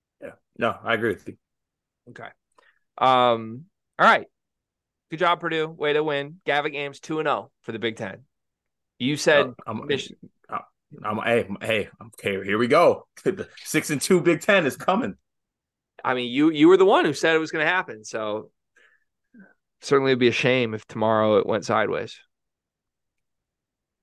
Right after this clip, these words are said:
Speaker 2: Is that a good
Speaker 1: It might.
Speaker 2: segue into our previews? <laughs>
Speaker 1: Yeah, I guess so.
Speaker 2: Uh, let's talk one game that's not in the Champions Classic for tomorrow quickly. Um, Illinois plays Marquette. I think you can make an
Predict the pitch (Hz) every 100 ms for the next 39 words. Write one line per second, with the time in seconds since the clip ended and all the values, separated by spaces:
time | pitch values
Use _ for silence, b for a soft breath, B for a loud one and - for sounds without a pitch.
0 | _ _ _ - 147 147 156 170 160 151
1 | 147 143 156 135 151 147 156 160 151 -
2 | - _ _ - 113 104 95 90 104 98
3 | 95 87 87 87 _ _ b b _ _
4 | _ - 151 151 151 165 165 226 214 196
5 | 165 180 180 180 165 151 - 147 147 107
6 | 139 135 143 127 127 123 - 120 117 117
7 | 110 120 113 110 110 113 110 107 107 113
8 | - 113 110 107 104 110 _ _ _ _
9 | 147 160 160 156 151 147 _ 156 139 135
10 | 127 120 - 131 127 - _ _ _ _
11 | _ - 190 240 277 240 240 208 214 190
12 | 170